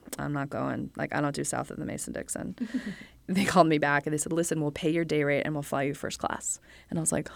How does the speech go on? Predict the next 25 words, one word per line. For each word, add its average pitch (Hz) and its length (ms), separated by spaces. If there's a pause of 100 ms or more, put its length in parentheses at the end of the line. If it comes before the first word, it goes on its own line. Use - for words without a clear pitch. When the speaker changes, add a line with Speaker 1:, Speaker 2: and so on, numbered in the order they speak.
(140)
Speaker 2:
Damn. 180 840
Speaker 1:
"I've 147 80
never 175 160
flown 175 380
first - 340
class." - 240
Speaker 2:
You're 185 100
like, 180 180
"Okay, 277 360
Texas, 226 440
hey." 269 600
Speaker 1:
So 180 200
I, 160 300
I 160 80
fly 165 240
to 190 80
Texas 160 400
for 160 80
the 160 80
first 160 300
time, 151 400
land 151 260
in 160 100
Fort 160 220
Worth, - 720